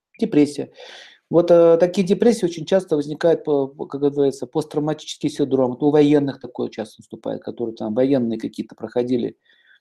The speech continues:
баталии, попадали в опасные ситуации. У них вот эти синдромы явно выражены. То есть это на санскрите называется, э, самскара.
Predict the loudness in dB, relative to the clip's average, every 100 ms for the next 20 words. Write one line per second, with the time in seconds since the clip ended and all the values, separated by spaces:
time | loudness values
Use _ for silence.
0 | _ _ _ _ -2 0 2 4 6 4
1 | 2 -4 _ _ _ _ _ _ _ -14
2 | -6 -2 2 4 4 2 0 -4 -4 -12
3 | -10 -4 -2 -4 -8 -16 -16 _ _ _
4 | _ -20 -12 -10 -8 -6 -6 -8 -8 -6
5 | -4 -2 -4 -4 -4 -4 -6 -10 -10 _
6 | _ _ _ _ _ _ _ _ _ _
7 | _ _ _ -2 -2 -2 -4 -4 -2 0
8 | 2 0 0 0 2 2 0 0 0 -2
9 | -2 -2 -6 -8 0 2 2 0